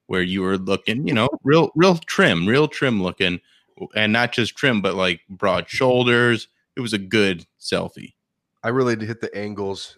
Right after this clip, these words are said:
Speaker 2: And so, Bill, you D M'd me and you said, "Jesus, dude, you're a hunk." And of course,
Speaker 1: Mm-hmm.
Speaker 2: given your reach,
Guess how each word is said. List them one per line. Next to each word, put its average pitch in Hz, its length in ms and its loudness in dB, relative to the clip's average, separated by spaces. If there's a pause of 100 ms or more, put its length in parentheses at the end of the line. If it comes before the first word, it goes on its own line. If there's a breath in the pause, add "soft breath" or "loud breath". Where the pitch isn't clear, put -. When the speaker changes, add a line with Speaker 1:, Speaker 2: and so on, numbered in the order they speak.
Speaker 2:
And 98 120 -14
so, 101 220 -10
Bill, 104 500 -10 (560)
you 120 180 -12
D 139 220 -8
M'd 117 240 -6
me 107 280 -8
and 98 80 -14
you 104 80 -14
said, 107 240 -8
"Jesus, 110 420 -10
dude, 98 340 -12
you're 101 180 -8
a 95 60 -8
hunk." 98 440 -10 (120)
And 95 120 -12
of 98 160 -12
course, 98 260 -4
Speaker 1:
Mm-hmm. 90 380 -14
Speaker 2:
given 120 300 -4
your 113 280 -2
reach, 98 480 -10